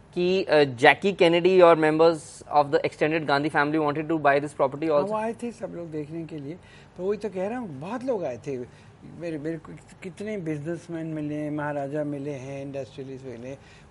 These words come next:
Speaker 2: वो कह रहे थे, "हाँ, मैं खरीदने लगा था, मैं खरीदने लगा था।" क्यों नहीं लिया आपने?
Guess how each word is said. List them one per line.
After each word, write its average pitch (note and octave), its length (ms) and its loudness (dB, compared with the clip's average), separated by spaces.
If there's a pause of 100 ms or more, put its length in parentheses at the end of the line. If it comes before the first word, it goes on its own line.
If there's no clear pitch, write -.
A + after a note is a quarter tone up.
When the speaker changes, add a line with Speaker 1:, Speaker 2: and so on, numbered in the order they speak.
Speaker 2:
वो D3+ 120 -12
कह E3+ 100 -2
रहे D#3+ 100 -6
थे, E3 120 -10
"हाँ, F3 220 -8
मैं F3+ 160 -8
खरीदने E3+ 400 -10
लगा D#3+ 280 -10
था, D#3 200 -14
मैं D3 160 -12
खरीदने D#3 360 -12
लगा D3 260 -10
था।" D#3 120 -16
क्यों G2 240 -18
नहीं A#2+ 180 -14
लिया C#3+ 240 -10
आपने? C#3+ 260 -18